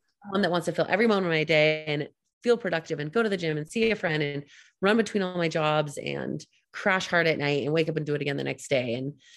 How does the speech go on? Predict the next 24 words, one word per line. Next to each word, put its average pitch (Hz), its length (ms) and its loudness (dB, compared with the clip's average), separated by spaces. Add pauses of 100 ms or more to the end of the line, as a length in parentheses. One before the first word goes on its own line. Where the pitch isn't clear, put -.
(120)
this 170 240 2
overachiever, 170 1200 4 (320)
like, - 320 -12
almost 165 300 -2
perfectionist 156 880 -2
mindset 151 600 0
that 156 120 -4
I've 143 160 -2
lived 151 260 2
for - 160 -6
so 147 320 0
long 151 320 0
is 151 260 0
just 156 300 -4
my 139 120 -2
baseline 151 460 0
and 175 160 0
my 160 60 -8
norm. 151 380 0 (680)
And 156 720 2 (1200)
it 175 160 0 (240)
feels 185 420 2
really 160 400 2
uncomfortable 147 1080 -4